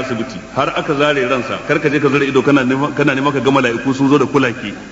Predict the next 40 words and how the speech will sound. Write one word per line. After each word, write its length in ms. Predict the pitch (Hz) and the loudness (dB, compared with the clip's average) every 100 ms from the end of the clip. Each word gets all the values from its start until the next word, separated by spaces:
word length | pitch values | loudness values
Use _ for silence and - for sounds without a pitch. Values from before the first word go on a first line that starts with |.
| - - - - 120 | -16 -16 -14 -4 0
Ba 60 | |
za 100 | 151 | 2
ka 80 | 151 | 2
gansu 260 | 127 131 123 | 0 0 0
ba, 100 | 117 | 0
al'amari 340 | 131 151 135 | 2 2 4
ne 100 | 131 | 4
na 100 | 120 | 2
gaibu, 280 | 123 123 110 | 2 0 0
ba 80 | 113 | 0
za 80 | 135 | 0
ka 100 | 139 | -2
iya 100 | 123 | -2
gani 220 | 110 110 | 0 0
ba. 100 | 104 101 - 104 - - 170 165 139 - - - - - - - | 0 -4 -6 -12 -14 -10 -6 -6 -8 -10 -12 -14 -12 -12 -6 0
In 180 | 156 170 | 0 2
ni'ima 300 | 170 180 165 | 0 0 0
ake 160 | 151 160 | 2 2
wa 100 | 160 | 2
mutum 220 | 143 160 | 2 2
ba 80 | 131 | 2
za 100 | 143 | 2
ka 100 | 143 | 2
iya 140 | 135 117 | 0 2
gani 220 | 117 117 | 2 2
ba, 200 | 117 117 | 2 2
in 80 | 156 | 2
ma 80 | 170 | 2
uquba 400 | 175 151 160 156 | 2 2 4 4
ce 140 | 139 147 | 2 0
ba 80 | 139 | 2
za 100 | 147 | 0
ka 120 | 143 | 0
iya 140 | 127 117 | 0 0
gani 240 | 117 113 | 0 0
ba. 100 | 110 110 - - 90 - - - | -2 -4 -12 -14 -16 -16 -12 -4
Al'amari 440 | 113 135 147 135 | 0 2 2 4
ne 120 | 139 120 | 4 2
na 100 | 120 | 2
gaibu, 320 | 135 123 | 0 -2